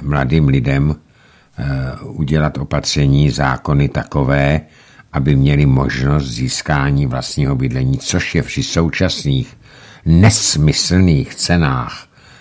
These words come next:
nejenom za koupy bytu, koupy nemovitosti, ale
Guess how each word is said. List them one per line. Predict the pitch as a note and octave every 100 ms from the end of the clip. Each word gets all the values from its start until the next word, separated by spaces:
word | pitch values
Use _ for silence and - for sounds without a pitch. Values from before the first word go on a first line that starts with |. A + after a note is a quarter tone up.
| - F2 C2
nejenom | C#2+ E2 G2+ F2 C#2+
za | B1 C#2+ B1+ - _ _ _ _
koupy | - E2 D2+ C2+ C2+
bytu, | B1+ B1+ - B1+ G#1 - _ _ _ _ - - -
koupy | D#2 D2+ - C#2
nemovitosti, | C#2 C2+ A#1+ - C2 - - - - _ _ - _ -
ale | D2+